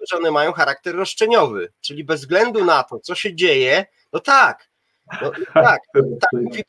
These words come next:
Speaker 1: prawo, tak, mają charakter roszczeniowy, to znaczy chodzi o to, że jeżeli z kimś się w umowie o pracę umówiłem na wynagrodzenie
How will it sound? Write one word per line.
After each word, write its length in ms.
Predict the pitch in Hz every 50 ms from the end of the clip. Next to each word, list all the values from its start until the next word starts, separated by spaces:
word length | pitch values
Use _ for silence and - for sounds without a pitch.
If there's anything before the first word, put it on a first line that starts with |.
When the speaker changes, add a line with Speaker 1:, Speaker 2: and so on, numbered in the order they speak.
| - 220
Speaker 1:
prawo, 420 | 233 208 147 143 127 113 107 -
tak, 260 | - 143 160 202 - -
mają 220 | 165 156 185 208
charakter 420 | 190 196 165 160 156 - - 190
roszczeniowy, 580 | 185 190 - - - 214 226 233 208 170 135 123
to 120 | - 143
znaczy 300 | 135 156 175 185 - 185
chodzi 260 | 147 185 180 151 165 151
o 80 | 135
to, 320 | - - 139 160 196 208 - _ _ _ _ _ _
że 220 | - 151 165 160 - 160
jeżeli 800 | 156 151 147 147 196 208 226 226 220 185 139 147 147 143 147
z 140 | 151 - -
kimś 240 | - 220 226 - -
się 340 | - - 190 175 160 151 123 123 131 - 143
w 160 | 139 131 156
umowie 360 | 156 160 185 208 196 196 170
o 40 | 160
pracę 420 | - 170 180 185 - - 180 160
umówiłem 520 | 143 165 165 165 156 151 190 196 190 175 170
na 120 | 160 160
wynagrodzenie 760 | 147 165 151 156 151 151 147 147 143 165 190 180 175 156